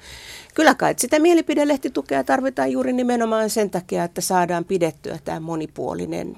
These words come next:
mediatarjonta. Et se on kuitenkin tietynlainen,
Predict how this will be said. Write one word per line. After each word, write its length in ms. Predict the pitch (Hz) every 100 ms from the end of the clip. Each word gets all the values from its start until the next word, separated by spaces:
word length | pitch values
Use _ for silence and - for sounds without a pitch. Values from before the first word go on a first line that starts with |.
| -
mediatarjonta. 1080 | 170 165 - - - 165 - - - - - - - - - - - -
Et 100 | -
se 140 | 214
on 80 | 170
kuitenkin 340 | 214 214 208
tietynlainen, 720 | 226 196 190 170 165 165 165